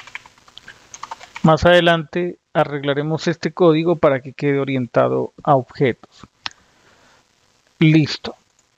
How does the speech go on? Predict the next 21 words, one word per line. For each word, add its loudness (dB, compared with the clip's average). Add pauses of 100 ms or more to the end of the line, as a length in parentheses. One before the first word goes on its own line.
(120)
Entonces, -2 (240)
eh, 6
ahí 0
queda 4
la 2
referencia. -2 (2500)
Eh, 4
luego 4 (160)
tendríamos 0
T 6
X -6
T 2
nombre, 4
T 6
X -6
T 0
precio, 2 (220)
T 4
X -12
T -6
cantidad. 0